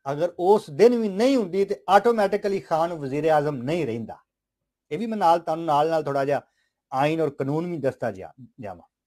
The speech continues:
ਇਹ ਹੁਣ ਕ-, ਇਹ, ਇਹਦੀ ਜਿਹੜੀ ਖਾਸ਼ ਆ,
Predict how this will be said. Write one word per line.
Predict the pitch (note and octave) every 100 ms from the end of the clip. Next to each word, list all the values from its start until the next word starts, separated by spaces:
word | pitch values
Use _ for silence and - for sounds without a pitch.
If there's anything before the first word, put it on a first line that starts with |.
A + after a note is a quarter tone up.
| _ _ _ _ _ _ _ _ _ _ _ _
ਇਹ | A#3+ C4 B3
ਹੁਣ | G3 G3
ਕ-, | - G3 G3+
ਇਹ, | G#3+ A#3 -
ਇਹਦੀ | B3+ C4
ਜਿਹੜੀ | A#3 G#3+
ਖਾਸ਼ | - A3+ G3+ -
ਆ, | A2+